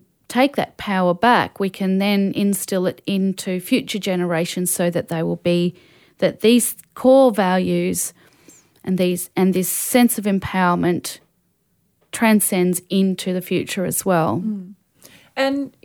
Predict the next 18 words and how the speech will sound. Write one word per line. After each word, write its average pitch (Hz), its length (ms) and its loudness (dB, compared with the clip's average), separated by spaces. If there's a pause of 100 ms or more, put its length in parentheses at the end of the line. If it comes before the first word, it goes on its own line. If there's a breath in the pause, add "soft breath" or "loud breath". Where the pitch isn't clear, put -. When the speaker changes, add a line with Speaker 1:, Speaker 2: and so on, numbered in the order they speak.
Speaker 2:
so 285 220 0
you've 302 200 0
spoken 440 760 -4
about 220 400 0
briefly 208 480 0
and 185 360 -4
just 208 280 -8
before 185 420 -4
that, - 400 -6 (400)
you 202 140 4
know, 180 360 2 (320)
social 208 380 0
media 180 360 2
is 175 200 -2
a 175 120 -8
direct 175 480 -10
reflectant 175 680 -10
of 175 300 -14